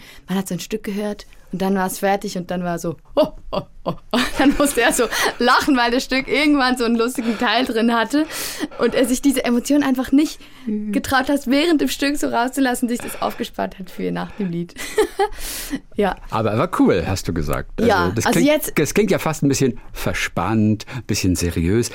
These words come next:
Speaker 2: gerade wenn Kinder dabei sind. Aber der war cool.
Speaker 1: Der
Speaker 2: Ja.
Speaker 1: war sehr, ähm, seriös, aber der war auch immer in seiner Ernstheit auch sehr lustig.
Speaker 2: Mhm.
Speaker 1: Und wir haben das auch genauso gehandhabt. Es, es war überhaupt nicht irgendwie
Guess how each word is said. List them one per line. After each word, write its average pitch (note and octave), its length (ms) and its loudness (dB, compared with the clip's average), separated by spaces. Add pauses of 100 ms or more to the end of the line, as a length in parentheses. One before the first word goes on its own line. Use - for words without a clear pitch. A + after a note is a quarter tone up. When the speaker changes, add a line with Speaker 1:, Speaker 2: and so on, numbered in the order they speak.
(120)
Speaker 2:
gerade G2+ 220 -4
wenn G2 140 0
Kinder B2+ 280 0
dabei A#2 400 0
sind. A#2 260 0 (180)
Aber A#2 380 0
der G#2+ 460 -2
war A#2+ 200 -2 (100)
cool. G3+ 240 2 (200)
Speaker 1:
Der G3+ 120 -4
Speaker 2:
Ja. F#3 60 -4
Speaker 1:
war A3+ 280 2
sehr, C4+ 360 2
ähm, B3 180 2
seriös, A#3 500 2
aber F#3+ 200 0
der F#3+ 200 0
war F#3 160 -2
auch - 180 -4
immer F#3 500 -2 (580)
in G#3+ 120 2
seiner G3+ 300 0
Ernstheit G3 580 -2
auch F3 120 -8
sehr F3 180 -4
lustig. D#3 600 -6
Speaker 2:
Mhm. F#2 420 -2
Speaker 1:
Und G3 160 2
wir F#3+ 100 0
haben F3+ 180 0
das F3 180 -4
auch E3+ 200 -4 (120)
genauso E3 460 -2
gehandhabt. D3+ 680 -8 (720)
Es, E3+ 180 -10
es - 140 -10
war F3 180 -2
überhaupt E3 340 -6
nicht D#3+ 180 -6
irgendwie D3+ 380 -6